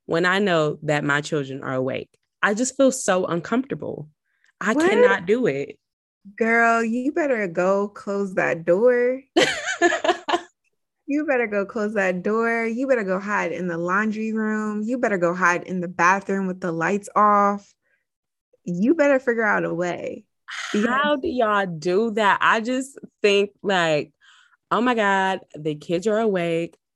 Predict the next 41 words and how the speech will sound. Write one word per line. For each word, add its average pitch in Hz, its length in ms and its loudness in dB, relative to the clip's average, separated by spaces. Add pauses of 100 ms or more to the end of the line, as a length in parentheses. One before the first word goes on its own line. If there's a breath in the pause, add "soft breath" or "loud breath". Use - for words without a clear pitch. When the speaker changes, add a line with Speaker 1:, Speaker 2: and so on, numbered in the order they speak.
Speaker 1:
I 156 160 -4
know 156 360 0
that 196 220 -4
I'm, 170 160 -2
like, 165 280 -2
a 143 100 -4
bit 131 220 -4
of 160 120 -2
a 214 60 -2
screamer. 139 800 -4 (840 soft breath)
I 523 240 6
can't 494 320 8 (120)
have 349 80 0
them 392 180 8
listening 330 460 6
to 320 120 -2
that 277 240 4
while 262 160 4
they 262 140 4
down 254 280 0
here 262 160 2
watching 277 400 4
<laughs> - 200 -10
cartoons." - 640 2 (380)
Speaker 2:
You 254 180 -4
know, 262 340 6
there's 247 260 8
a 185 260 8
trick 247 600 0 (220)
for 208 140 4
that. 170 380 2 (100)
You 214 200 -4
better 190 160 0
get 185 240 -10
you 170 140 -4
a 135 140 -4
towel. 220 800 -2
<laughs> - 80 -20
Speaker 1:
Not 480 920 2
a 453 180 -2 (140)
towel. 403 760 -2